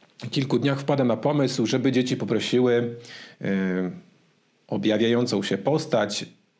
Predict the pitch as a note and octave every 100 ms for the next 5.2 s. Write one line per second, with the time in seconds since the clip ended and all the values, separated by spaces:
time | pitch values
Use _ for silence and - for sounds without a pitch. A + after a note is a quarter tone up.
0 | - A2 C3+ B2+ B2 - E3+ D#3+ F#3+ G3
1 | G3+ A2+ F#2+ - G#2 A2 E3 C3+ G2+ G2+
2 | A#2+ C#3 F3 B2+ G#2 - G2+ G2 - -
3 | _ _ _ - - - - - - F3
4 | E3 - C#3 E3+ D3+ - G3 - C#3 B2+
5 | -